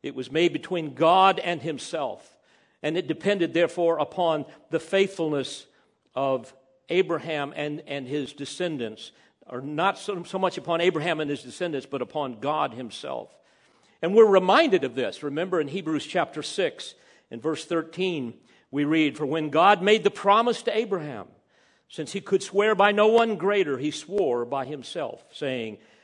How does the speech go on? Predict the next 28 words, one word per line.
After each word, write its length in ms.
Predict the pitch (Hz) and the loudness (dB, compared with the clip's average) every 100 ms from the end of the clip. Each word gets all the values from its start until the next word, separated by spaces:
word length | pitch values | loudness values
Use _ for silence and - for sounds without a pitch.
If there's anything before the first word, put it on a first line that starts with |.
| _ - | _ -4
'I 200 | 131 170 | 0 2
will 140 | 170 | 0
surely 340 | - 180 180 | 0 0 0
bless 400 | 151 156 170 - | 2 2 2 0
you, 180 | 180 185 | -4 -2
and 80 | 143 | -2
I 120 | 151 | -4
will 120 | 165 | -6
surely 400 | 156 - 160 151 | -8 -8 -6 -4
multiply 600 | 151 180 185 131 107 92 | -4 -8 -10 -14 -10 -10
you.' 320 | 90 101 - - _ _ _ _ _ | -10 -14 -18 -20 _ _ _ _ _
And 100 | 135 | -6
so, 120 | 185 143 | -2 0
having 300 | 190 180 151 | 0 0 -2
patiently 500 | 196 190 196 175 165 | -2 -2 -2 0 2
waited, 360 | 170 180 180 | 4 4 2
he 120 | 156 | 0
obtained 380 | 170 - 175 170 | 0 0 -6 -4
the 80 | 156 | -6
promise. 420 | - 180 156 131 | -2 -2 0 -4
For 160 | - 156 | -6 -4
men 220 | 170 165 | -2 -4
swear 320 | - 190 185 | -4 0 2
by 160 | 160 160 | 2 2
one 240 | 170 180 | 0 -2
greater 420 | 143 151 202 185 | 0 4 4 4
than 180 | 127 127 | 0 -4
themselves, 720 | 131 127 196 202 135 107 - | -6 -6 -2 0 0 -4 -10